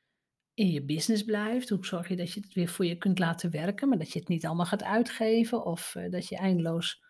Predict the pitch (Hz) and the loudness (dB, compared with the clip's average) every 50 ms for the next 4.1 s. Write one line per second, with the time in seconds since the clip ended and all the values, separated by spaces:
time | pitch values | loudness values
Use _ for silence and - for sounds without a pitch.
0 | _ _ _ _ _ _ _ _ _ _ _ _ - 190 170 170 170 170 175 180 | _ _ _ _ _ _ _ _ _ _ _ _ -6 -4 -2 -2 -2 -4 -4 -4
1 | - - - 202 180 170 175 175 - 170 165 180 185 175 185 202 196 185 185 180 | -6 -2 2 4 4 4 4 2 0 0 2 2 2 6 8 8 8 8 6 2
2 | 180 - 247 240 - 240 233 214 220 214 208 202 196 190 196 208 226 226 247 247 | 2 0 0 0 2 2 2 4 4 2 2 2 2 0 0 -2 6 10 10 10
3 | 247 247 247 - - 208 196 - - - - 202 208 214 226 220 - 247 240 240 | 12 10 8 6 2 0 -2 -4 -6 -6 -4 -4 -2 -2 -2 2 8 8 8 8
4 | - - | 8 -4